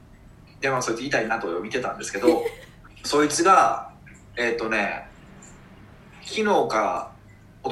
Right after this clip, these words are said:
Speaker 1: 昨日ぐらいに、なんか、もう賛否両論あると思いますけど、美容室に行ってきましたみたいなことを書いとったんですよ。
Speaker 2: え？いいんですか、それ。
Speaker 1: ん-、なんやねんと、お前この間言ってたことはなんやねんって思って。
Speaker 2: <laughs>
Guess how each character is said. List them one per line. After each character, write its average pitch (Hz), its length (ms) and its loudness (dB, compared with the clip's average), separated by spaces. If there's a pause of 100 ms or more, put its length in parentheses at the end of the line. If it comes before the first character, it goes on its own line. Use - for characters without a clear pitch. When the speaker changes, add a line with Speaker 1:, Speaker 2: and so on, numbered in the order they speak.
(100)
Speaker 1:
昨 139 100 2
日 135 60 2
ぐ 135 80 2
ら 107 100 2
い - 80 -8
に、 101 260 -6 (560)
な 113 120 -4
ん 104 40 -8
か、 98 300 -4 (840)
も 98 100 -6
う - 20 -4
賛 151 240 -2
否 117 120 -4
両 113 160 2
論 - 200 0
あ 104 60 -2
る 104 60 -6
と 104 100 -4
思 101 160 -4
い - 20 -4
ま 104 120 -6
す - 100 -6
け 104 60 -6
ど、 87 340 -8 (220)
美 104 80 -12
容 143 160 0
室 - 160 -6
に 92 80 -12
行 90 80 -12
っ - 20 -20
て - 80 -14
き - 80 -16
ま - 100 -10
し - 120 -6
た - 80 -6
み - 120 -16
た - 140 -12
い - 20 -12
な - 60 -14
こ - 140 -10
と - 80 -14
を - 120 -14
書 - 80 -8
い - 60 -8
と - 80 -10
っ - 80 -10
た - 80 -18
ん - 60 -20
で - 40 -16
す - 140 -10
よ。 - 60 -18 (140)
Speaker 2:
え？ 247 60 6 (640)
い 247 140 0 (540)
い 320 40 0
ん 294 40 2
で - 120 2
す - 180 -14
か、 247 220 0
そ 208 200 -2
れ。 - 320 -4
Speaker 1:
ん-、 131 240 -8
な 165 160 6
ん - 100 6
や 427 160 8
ね - 220 4
ん - 20 -4
と、 - 80 -2
お - 160 4
前 285 220 8 (260)
こ 330 80 2
の 165 80 6
間 175 60 6
言 214 100 2
っ - 40 -2
て - 60 -8
た 269 100 4
こ 170 100 4
と - 60 2
は - 40 -2
な 139 240 2
ん 233 80 2
や 427 160 6
ね 123 220 4
ん 107 40 -6
っ - 40 -8
て 107 60 -4
思 101 180 -4
っ - 60 -12
て。 - 180 0 (500)
Speaker 2:
<laughs> - 640 -10